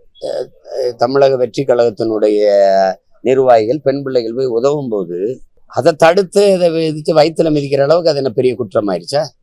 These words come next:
அது தேச துரோக குற்றமா? முதல்ல இந்த தலைவர்கள் இதுல போய் அரசியல் செய்றாங்க, இதையெல்லாம் அரசியலாக்குறாங்க, இதையெல்லாம் அரசியலா பேசுறாங்க அப்படின்னு பேசுற தலைவர்கள் எது அரசியல்னு ஒரு பட்டியலை வெளியிட்டுட்டீங்கன்னா,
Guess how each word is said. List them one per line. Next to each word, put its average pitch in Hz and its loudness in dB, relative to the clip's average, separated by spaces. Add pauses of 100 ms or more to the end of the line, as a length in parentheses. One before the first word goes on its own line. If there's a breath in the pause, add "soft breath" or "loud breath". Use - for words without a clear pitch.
அது 107 -6
தேச 143 0
துரோக 107 0
குற்றமா? 98 -10 (140)
முதல்ல 196 4
இந்த 180 2
தலைவர்கள் 156 2
இதுல 170 4
போய் 190 6
அரசியல் 170 4
செய்றாங்க, 110 4
இதையெல்லாம் 170 4
அரசியலாக்குறாங்க, 107 2
இதையெல்லாம் 165 2
அரசியலா 156 2
பேசுறாங்க 113 0 (140)
அப்படின்னு 196 4
பேசுற 180 2
தலைவர்கள் 160 2
எது 214 2
அரசியல்னு 185 0
ஒரு 170 2
பட்டியலை 156 2
வெளியிட்டுட்டீங்கன்னா, 123 -2